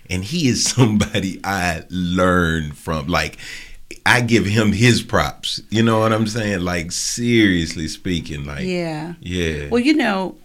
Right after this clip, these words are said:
Speaker 2: wh-, when I first met Chris, this is so funny, because when I came into the mayor's office in two thousand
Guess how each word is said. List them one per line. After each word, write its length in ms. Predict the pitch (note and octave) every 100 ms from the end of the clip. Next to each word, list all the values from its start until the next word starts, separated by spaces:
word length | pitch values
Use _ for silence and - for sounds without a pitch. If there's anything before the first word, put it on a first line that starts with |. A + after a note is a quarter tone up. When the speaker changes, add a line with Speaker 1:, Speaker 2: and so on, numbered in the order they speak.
| _
Speaker 2:
wh-, 420 | - G#3 G#3+ - G#3+
when 220 | G#3+ G3
I 100 | G#3
first 420 | G#3+ B3+ D4 -
met 320 | G3 G3+ - _ _
Chris, 380 | - E3+ D#3 D#3
this 160 | G3+ G#3+
is 100 | E3+
so 160 | F3 D#3+
funny, 560 | - D3+ C#3+ C3+ E3+ -
because 480 | F3+ E3+ D#3+ D#3+ -
when 220 | G3+ F3
I 320 | F#3+ G3+ G#3 -
came 180 | G3+ F3+
into 140 | E3+
the 60 | E3+
mayor's 320 | E3+ E3+ E3+
office 460 | D#3+ D#3+ - E3 -
in 140 | E3
two 200 | D#3+ F3
thousand 800 | E3+ E3+ D#3+ D#3+ - E3+ D#3+ E3